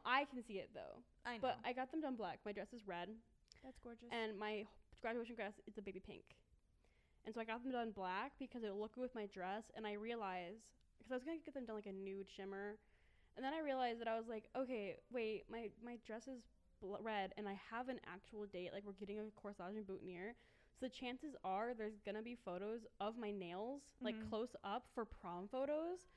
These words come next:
Speaker 1: more than they would be close up for my graduation stuff."
Speaker 2: Yeah, that makes sense.
Speaker 1: So I'm like, "You know what? We're gonna get to get it to match my dress and just not care.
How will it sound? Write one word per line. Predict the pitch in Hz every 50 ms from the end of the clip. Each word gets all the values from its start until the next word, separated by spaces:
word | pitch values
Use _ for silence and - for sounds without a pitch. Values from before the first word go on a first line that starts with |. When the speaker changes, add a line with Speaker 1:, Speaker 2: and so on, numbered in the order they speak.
| - - - -
Speaker 1:
more | - 240 240 240 254 269 285 294
than | 254 277 262 254 254
they | 233 226
would | 233 220
be | 233 220
close | - - 226 214 220 -
up | 226 214 - -
for | 233 208
my | 202 185 180 - - - - - -
graduation | - 220 202 202 202 196 208 196 185 156 165 185 - - 185 -
stuff." | 202 - - - - - 220
Speaker 2:
Yeah, | 233 214 196 202
that | 208 208
makes | 214 208 -
sense. | - 202 202 202 - - - -
Speaker 1:
So | 269
I'm | 254 254
like, | 262 254 233
"You | 233 247
know | 254 247
what? | 254 247
We're | 208 240
gonna | 240 247 254
get | 240 214
to | 208
get | 220 214 214
it | 220 -
to | 226
match | 214 190 190 190 -
my | 214 196
dress | 196 190 175 180 190 -
and | 214 196
just | 190 -
not | 196 175 156 160 -
care. | - - 127 117 165 226